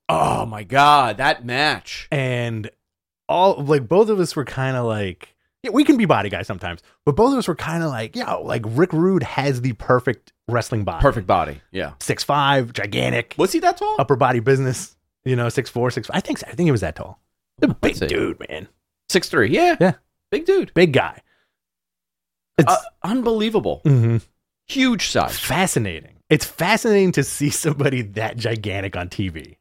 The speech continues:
Speaker 2: you know?
Speaker 1: Yeah.
Speaker 2: And I feel like, ob-, obviously, that's the draw of wrestling, right?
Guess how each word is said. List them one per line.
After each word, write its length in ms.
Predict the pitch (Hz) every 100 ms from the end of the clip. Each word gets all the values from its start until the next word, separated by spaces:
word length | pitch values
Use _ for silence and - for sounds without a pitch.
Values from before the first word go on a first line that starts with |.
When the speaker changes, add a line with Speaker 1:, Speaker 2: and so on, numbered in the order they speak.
| _ -
Speaker 2:
you 140 | 110
know? 180 | 98 107
Speaker 1:
Yeah. 200 | 110 90
Speaker 2:
And 80 | 151
I 60 | 156
feel 180 | 185 208
like, 140 | 151 113 147
ob-, 240 | 151 147
obviously, 440 | 135 143 147 151 123
that's 260 | 120 -
the 80 | 123
draw 300 | 104 110 110
of 100 | 101
wrestling, 320 | 139 - - -
right? 300 | 92 123